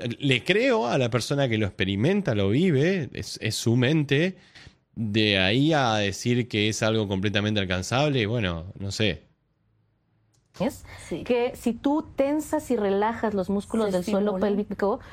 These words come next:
Speaker 2: se va a estimular.
Speaker 3: Claro.
Speaker 2: Entonces
Speaker 1: Entonces vos me estás diciendo que en realidad los que, los que decían que pueden pensar entre un orgasmo y tenerlo están mintiendo,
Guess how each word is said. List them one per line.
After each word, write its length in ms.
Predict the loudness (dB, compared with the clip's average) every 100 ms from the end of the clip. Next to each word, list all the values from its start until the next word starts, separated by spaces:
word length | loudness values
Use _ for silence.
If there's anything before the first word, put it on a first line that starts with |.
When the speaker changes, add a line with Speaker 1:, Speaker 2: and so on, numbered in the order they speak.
| -20 -8
Speaker 2:
se 140 | -2
va 60 | -2
a 20 |
estimular. 460 | 0 0 0 0 -4 -10 -20 -20 -6
Speaker 3:
Claro. 160 | -2 0
Speaker 2:
Entonces 540 | 0 0 0 -2 -2
Speaker 1:
Entonces 280 | -4 -2 2
vos 80 | 2
me 80 |
estás 200 | 2 0
diciendo 640 | 0 0 0 0 2 0 0
que 420 | 2 2 0 -2
en 200 | -4 -2
realidad 400 | 0 0 4 4
los 120 | 2 0
que, 220 | 0 0
los 220 | -2 -4
que 120 | 0
decían 400 | 0 0 -2 0
que 100 | -2
pueden 360 | -2 0 0 -2
pensar 460 | -2 -2 0 0 2
entre 200 | 2 0
un 60 |
orgasmo 340 | 0 0 0 0
y 40 |
tenerlo 340 | 0 0 2 0
están 200 | 0 0
mintiendo, 440 | 2 2 0 -4